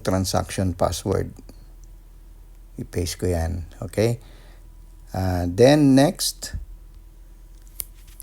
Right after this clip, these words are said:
Ayan, magsisend ngayon ng O T P sa yung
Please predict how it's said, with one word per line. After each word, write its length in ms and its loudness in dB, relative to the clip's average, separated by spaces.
Ayan, 400 0
magsisend 480 0
ngayon 240 2
ng 160 0
O 160 4
T 240 0
P 240 0
sa 240 2
yung 400 6